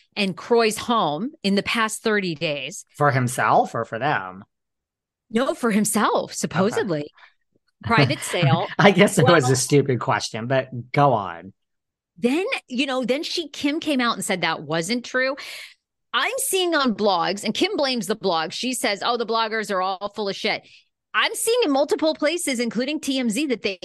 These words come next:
Speaker 1: are going to foreclose and the house is going to auction in March of twenty twenty-three, in, in another month. It is, but I don't know what the truth is. She's completely denied this. Brielle was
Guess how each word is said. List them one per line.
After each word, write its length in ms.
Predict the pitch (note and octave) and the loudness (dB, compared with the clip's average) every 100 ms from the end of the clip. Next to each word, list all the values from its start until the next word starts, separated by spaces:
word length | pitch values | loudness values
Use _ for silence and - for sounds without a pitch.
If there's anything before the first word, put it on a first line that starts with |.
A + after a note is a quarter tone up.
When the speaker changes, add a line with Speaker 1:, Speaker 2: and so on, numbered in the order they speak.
| - | -4
Speaker 1:
are 240 | G#3 A3 C4+ | 0 0 0
going 180 | D4 B3+ | -2 -4
to 60 | |
foreclose 540 | - B3+ B3 C4+ A3+ - | -4 -4 -2 -2 -2 -2
and 140 | F#3+ | -6
the 40 | |
house 260 | F#3 A3 A#3+ | -2 -4 -4
is 80 | G#3 | -6
going 200 | A3 G#3+ | -4 -4
to 100 | - | -2
auction 360 | G#3+ - F#3+ | -4 -4 -6
in 140 | E3 E3+ | -6 -2
March 320 | F3 A3 - | 0 0 -2
of 80 | G3 | -6
twenty 320 | - G3+ G3+ | -4 -2 -2
twenty-three, 460 | - G3 F#3 A3 F3 | -4 -4 -4 -2 -2
in, 140 | F3 G3 | -2 -2
in 120 | G3 | 0
another 460 | F#3+ F#3 G3+ A3 | 0 0 0 -2
month. 340 | G3+ G#3+ E3+ - _ _ | -2 -2 -4 -10 _ _
It 140 | G3+ G3+ | -4 -4
is, 100 | F#3+ - - - - | -4 -10 -16 -14 -6
but 300 | A#3 F4 - | -2 -2 0
I 140 | D4+ | -2
don't 160 | F#4+ A4 | -2 -2
know 120 | G4+ | -2
what 180 | E4+ - | -2 -2
the 80 | D4 | -4
truth 280 | - A4 A3+ | -2 -2 -2
is. 140 | E3+ | -4
She's 240 | - B3 | -2 -2
completely 480 | - A#3+ B3+ C4+ E4 | -2 -2 -2 0 0
denied 520 | C4 A#3 A3 A3+ A#3 | 0 0 0 0 0
this. 380 | B3+ B3+ C4 - - - - F3 | 2 2 0 -4 -14 -20 -18 -4
Brielle 600 | F#3 A3+ A3 B3+ C#4+ C#4+ | 0 2 4 4 2 2
was 300 | A#3+ A#3 | 0 0